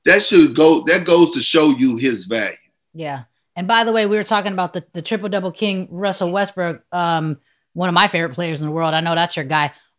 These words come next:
Speaker 2: One ninety to one regular season M V P. Also disrespectful as shit, but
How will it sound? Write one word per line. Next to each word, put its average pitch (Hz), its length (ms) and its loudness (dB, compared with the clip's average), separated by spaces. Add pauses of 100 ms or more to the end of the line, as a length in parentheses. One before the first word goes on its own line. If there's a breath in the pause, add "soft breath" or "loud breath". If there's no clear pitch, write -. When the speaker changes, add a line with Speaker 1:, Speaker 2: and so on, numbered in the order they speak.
(120)
Speaker 2:
One 220 420 0
ninety 233 440 2
to 202 80 2
one 175 520 -4 (320)
regular 175 340 -6
season 170 240 -4
M 156 120 -2
V 147 100 -4
P. 139 280 -4 (220)
Also 254 460 2
disrespectful 214 800 -4
as 170 260 -4
shit, 262 640 -2
but 208 340 0